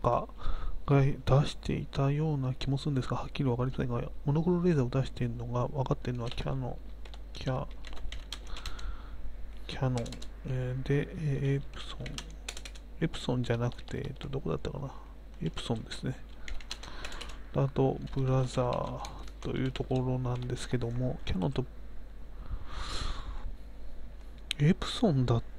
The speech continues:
たかな？なんか、まあ、この二つはブランド力があるんですが、ブラザーというのが自分の中でですが、あんまり、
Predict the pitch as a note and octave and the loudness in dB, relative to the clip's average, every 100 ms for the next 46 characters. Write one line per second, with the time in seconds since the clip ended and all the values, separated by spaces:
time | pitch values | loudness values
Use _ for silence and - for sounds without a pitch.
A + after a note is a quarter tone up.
0 | - B2+ A#2+ A#2+ A#2+ - E3+ D#3+ C3+ C3+ | -4 -2 0 -2 -4 -6 -8 0 0 0
1 | - C#3 C3 - - - E3 F#3+ D#3 - | 2 4 4 2 -2 2 4 2 0 0
2 | F3 - D3+ A2+ - - - - - - | 0 2 4 6 4 0 -12 -12 -12 -12
3 | - - - - - - - C#3+ B2+ C#3 | -12 -12 -12 -12 -10 -10 -2 6 8 10
4 | C#3+ B2+ A#2+ A#2 A2+ G2+ F#2+ A2 A2 C3+ | 8 4 6 4 4 2 -2 -2 0 4
5 | D#3 D3+ B2 - B2 G#2 A#2+ C3 C#3+ D#3 | 4 4 2 2 0 0 -2 0 2 2
6 | E3 - F#2 G#2+ - - A#2 B2+ C3 C3 | 0 0 -2 -4 -4 -2 0 2 2 2